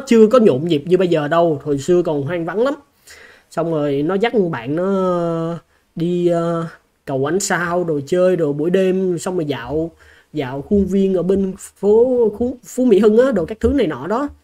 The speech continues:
Xong rồi hai đứa, ờ, đi xong rồi nắm tay chiêu, chiêu, chiêu, chiêu, chiêu, chiêu, đi trên những cái hành lang bậc thềm của những cái tòa nhà đó. Xong rồi kéo nhau vô một cái góc cột nào đó, đè nhau hung ở trong đó, kiểu như là hung chí ché đồ các thứ trong đó luôn.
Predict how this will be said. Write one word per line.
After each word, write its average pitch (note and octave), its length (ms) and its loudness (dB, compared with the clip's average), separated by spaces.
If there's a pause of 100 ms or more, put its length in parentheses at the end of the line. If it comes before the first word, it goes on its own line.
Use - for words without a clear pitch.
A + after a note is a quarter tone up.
(380)
Xong F#3+ 220 -6
rồi F3 100 -2
hai F3+ 160 -6
đứa, A3+ 320 2
ờ, F#3 540 2 (680)
đi F3 320 -4
xong E3 180 -4
rồi C#3+ 80 -2
nắm D#3 220 -4
tay F3+ 220 -4
chiêu, F#3 180 -6
chiêu, F3+ 180 -6
chiêu, D#3+ 180 -10
chiêu, F#3+ 220 -2
chiêu, D3 200 -14
chiêu, F#3+ 300 -2
đi D#3+ 240 -6
trên F3 220 0
những C#3 180 -4
cái G#3+ 240 2 (400)
hành D3 180 -2
lang F3+ 380 0
bậc D3+ 200 -2
thềm D3 300 -4
của C3 120 -4
những D3 160 -4
cái A3 120 -2
tòa D3 160 -8
nhà C#3+ 240 -8
đó. A3+ 340 -6 (580)
Xong F3+ 220 -6
rồi D#3 180 -4
kéo G3+ 180 -2
nhau G#3+ 260 -2
vô F#3 120 2
một D3+ 160 -4
cái G#3+ 100 -4
góc B3+ 200 -2
cột C#3 220 -4
nào D3 100 -8
đó, F3 140 -6
đè D3 260 -6
nhau D#3+ 200 -6
hung F3 220 -4
ở G3 100 -2
trong F3 120 -8
đó, G3+ 240 -8
kiểu A#2 160 -12
như F3 160 -2
là D3+ 120 -6
hung D#3 180 -8
chí G3+ 220 -4
ché F#3+ 180 -6
đồ G#3 140 -6
các - 140 -12
thứ G3 220 -2
trong E3 100 -4
đó E3+ 100 -4
luôn. F3+ 220 2